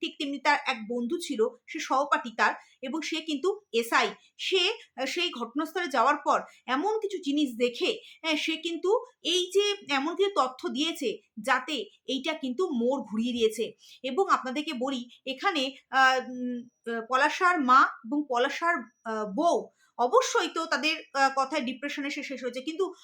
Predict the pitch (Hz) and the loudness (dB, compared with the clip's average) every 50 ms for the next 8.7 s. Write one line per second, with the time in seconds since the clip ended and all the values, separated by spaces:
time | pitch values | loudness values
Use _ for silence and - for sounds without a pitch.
0 | _ - 262 302 370 392 392 - 359 349 349 _ 440 466 466 480 427 359 269 220 | _ 4 6 6 6 2 -2 -4 -6 -8 -6 _ 6 6 8 8 8 4 2 0
1 | 214 285 294 - _ - 381 381 294 254 220 269 370 466 453 - - - _ 247 | -2 -2 -2 0 _ 0 0 2 0 -4 -2 0 0 0 0 -2 -12 -12 _ 2
2 | 269 277 277 277 - 311 349 359 359 - _ - 320 349 339 - 311 - - 269 | 4 4 4 4 2 0 0 0 -2 -8 _ -2 -2 -2 -2 -4 -4 -4 -6 -8
3 | - 247 233 220 220 220 208 - - _ _ - 254 _ 262 330 339 - 392 349 | -4 0 2 2 2 0 -4 -8 -8 _ _ -20 -4 _ 2 2 4 4 4 4
4 | 247 - - - _ - 285 370 453 440 - 285 233 220 - - _ _ 269 269 | 4 2 -4 -14 _ 4 6 6 6 6 4 2 2 0 -2 -10 _ _ 4 4
5 | 294 302 302 - 381 349 349 285 240 240 262 311 - - 262 240 285 302 294 - | 4 2 2 4 4 4 4 4 4 6 6 4 4 0 -6 -4 -4 -4 -2 0
6 | 247 240 294 294 - - 320 349 349 - - - - _ - 226 226 220 190 262 | 0 0 0 -2 -2 0 2 2 2 2 -2 -8 -14 _ 0 2 2 2 2 4
7 | 302 359 370 370 - 277 202 - - _ _ _ 220 233 233 226 226 226 226 226 | 6 6 6 6 4 -2 -2 -2 -6 _ _ _ -2 0 2 4 2 2 0 -4
8 | _ 247 247 247 233 - 269 294 330 370 370 359 359 - | _ -8 -8 -8 -8 -4 -2 2 4 4 4 4 2 -2